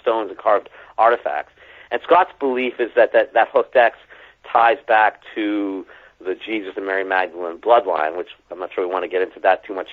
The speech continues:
today, but the idea being that, um, again, it was a calling card. This is who we are, and this is why we came. And the fact that all three of the rune stones, you know, they're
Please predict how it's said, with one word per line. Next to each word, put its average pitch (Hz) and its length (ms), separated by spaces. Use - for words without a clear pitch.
today, 101 360
but 87 160
the 113 80
idea 127 400
being 110 440
that, 98 240
um, 87 440
again, 110 180
it 117 80
was 104 120
a 110 80
calling 120 320
card. 85 280
This 139 200
is 180 100
who 147 100
we 131 200
are, 95 500
and 92 100
this 101 160
is 113 120
why 101 200
we 90 140
came. 90 380
And 92 280
the 98 40
fact 202 280
that - 80
all 160 300
three 151 220
of 135 80
the 117 100
rune 113 380
stones, 87 420
you 107 60
know, 101 80
they're 95 100